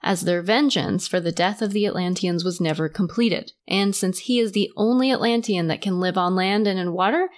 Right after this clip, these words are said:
he has to take this on. While she was with Leonard Mackenzie above the surface, she regularly had to sneak away and get into the ocean to survive, but being half Earthman, Namor doesn't have that problem.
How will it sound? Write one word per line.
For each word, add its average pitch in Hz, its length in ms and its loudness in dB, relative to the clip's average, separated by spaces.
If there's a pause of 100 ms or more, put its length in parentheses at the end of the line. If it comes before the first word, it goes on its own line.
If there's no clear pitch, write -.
(140)
he 202 140 0
has 180 320 -2
to 180 100 -2
take 170 260 -2
this - 260 -4
on. - 300 -4 (280)
While 208 680 2
she 294 300 4
was 233 240 2
with 190 260 0
Leonard 180 340 0
Mackenzie 180 520 0
above 165 220 0
the 175 100 0
surface, 196 580 0 (240)
she - 180 0
regularly 180 600 0
had 175 220 -2
to 165 60 0
sneak 165 300 -2
away 160 500 2
and 170 220 -2
get 160 240 -2
into 190 320 0
the 160 140 0
ocean 160 400 0
to 170 160 -4
survive, 196 680 2 (220)
but 196 280 0
being 180 280 -4
half 185 440 -4
Earthman, 208 600 2 (280)
Namor 247 300 2
doesn't 214 360 0
have 175 280 0
that - 220 -2
problem. - 560 -8